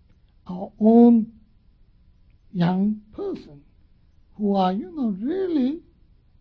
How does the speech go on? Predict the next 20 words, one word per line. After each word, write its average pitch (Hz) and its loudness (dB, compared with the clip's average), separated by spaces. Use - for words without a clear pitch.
working 226 -2
so 220 -4
hard. 285 -4
And 208 -4
I 233 2
didn't 269 4
hear, 269 -2
but 180 -12
somebody 226 -10
else 262 -8
told 285 -2
me 247 -14
that 190 -2
some 240 0
soldier 226 -2
was 147 -16
talking 214 -4
to 202 -8
a 185 -16
N-, 208 -6